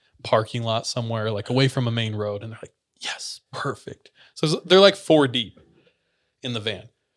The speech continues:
And so they pull into the parking lot, they park, they probably, like, open the door so it doesn't smell too bad in the van. And they're just, you know, they start their sesh. <laughs> And as they're smoking, a car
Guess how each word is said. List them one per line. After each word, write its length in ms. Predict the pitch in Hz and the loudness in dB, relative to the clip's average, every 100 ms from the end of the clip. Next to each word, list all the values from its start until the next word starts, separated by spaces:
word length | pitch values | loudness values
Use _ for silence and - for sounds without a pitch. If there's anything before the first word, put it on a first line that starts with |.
| _ _ - | _ _ -12
And 100 | - | -6
so 100 | 120 | -4
they 120 | 110 | -4
pull 320 | - 139 139 | -2 2 2
into 160 | 135 131 | 2 -2
the 80 | 131 | -2
parking 380 | 139 127 139 | 0 0 -2
lot, 200 | 127 123 | -4 -4
they 80 | 110 | -8
park, 600 | 107 - - 120 120 - - _ | -14 -8 -2 0 -2 -8 -20 _
they 80 | 127 | -6
probably, 300 | - 131 123 | -2 -2 0
like, 140 | 107 - | -2 0
open 240 | 143 143 | 0 0
the 80 | 127 | -4
door 220 | 120 127 | -2 -2
so 100 | - | -2
it 60 | 123 | -4
doesn't 160 | 120 | -4
smell 240 | - 131 113 | -6 -8 -6
too 180 | - 127 | -4 -4
bad 180 | 117 117 | -2 -4
in 40 | |
the 80 | 113 | -4
van. 360 | 113 110 117 - _ _ _ _ - | -6 -6 -8 -12 _ _ _ _ -10
And 140 | 117 | -6
they're 100 | 110 | -6
just, 320 | 104 110 - | -6 -8 -6
you 60 | 127 | -8
know, 280 | 107 135 202 | -8 -10 -8
they 80 | 131 | -8
start 320 | - 101 110 | -8 -10 -8
their 120 | 147 | -10
sesh. 640 | - - 160 - - - _ _ - | -8 -2 0 0 -4 -12 _ _ -6
<laughs> 60 | 127 - _ - _ _ _ _ _ _ _ _ - | -6 -6 _ -20 _ _ _ _ _ _ _ _ -4
And 80 | 127 | -2
as 200 | 135 151 | 0 0
they're 100 | 135 | 0
smoking, 720 | - 151 160 160 170 175 170 _ _ _ _ _ _ _ _ | -2 2 2 2 -2 -2 -6 _ _ _ _ _ _ _ _
a 80 | - | -16
car 680 | - - - 147 135 101 107 | -14 -10 -2 0 2 -2 -6